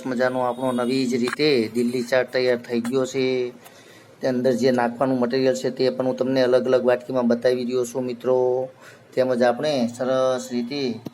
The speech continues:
દિલ્હી ચાટ તૈયાર કરી લીધા છે મિત્રો. ખાવાની ખૂબ જ મજા આવે છે, ખૂબ જ સ્વાદિષ્ટ બને છે મિત્રો. તો ચાલો તમે પણ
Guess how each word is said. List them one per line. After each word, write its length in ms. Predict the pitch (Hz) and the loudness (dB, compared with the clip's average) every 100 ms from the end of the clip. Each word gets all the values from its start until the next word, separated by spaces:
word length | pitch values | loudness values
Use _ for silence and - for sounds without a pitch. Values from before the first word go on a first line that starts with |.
| - - - - - - - - - - - - - - - - - - - - - - - - - - - - - - - - | -20 -20 -20 -20 -20 -20 -20 -20 -20 -20 -20 -20 -20 -20 -20 -20 -20 -20 -20 -20 -20 -20 -20 -20 -20 -20 -20 -20 -20 -20 -20 -12
દિલ્હી 400 | 120 123 127 131 | -6 -4 -2 -4
ચાટ 220 | 120 131 120 | 0 -2 0
તૈયાર 300 | 131 127 131 | -2 2 2
કરી 280 | 117 123 127 | 0 -2 -2
લીધા 220 | 120 127 | 0 0
છે 160 | 127 135 | 0 -2
મિત્રો. 360 | 123 120 123 127 123 123 - | -4 -4 -2 0 0 -4 -4
ખાવાની 440 | 123 120 123 123 | -2 0 0 -4
ખૂબ 180 | 117 123 | -4 -2
જ 80 | 120 - | -2 -2
મજા 280 | 120 117 131 | 0 4 4
આવે 160 | 131 127 | 4 0
છે, 140 | 123 127 | -4 -6
ખૂબ 180 | - 120 | -4 -2
જ 60 | 117 | -2
સ્વાદિષ્ટ 500 | - 117 120 131 - | 0 0 0 -6 -6
બને 240 | 127 131 127 | -4 -4 -4
છે 140 | 139 | -4
મિત્રો. 360 | 131 120 123 127 131 127 131 135 - - - - - - - - - - - - - - - - - - - - - - - - - - - - - - - - | -6 -4 -4 -2 -2 -2 -6 -10 -20 -20 -20 -20 -20 -20 -20 -20 -20 -20 -20 -20 -20 -20 -20 -20 -20 -20 -20 -20 -20 -20 -20 -20 -20 -20 -20 -20 -20 -20 -20 -18
તો 100 | - | -12
ચાલો 280 | 123 127 131 | -2 0 2
તમે 280 | 127 127 131 | 2 2 0
પણ 340 | 127 139 151 | 0 2 2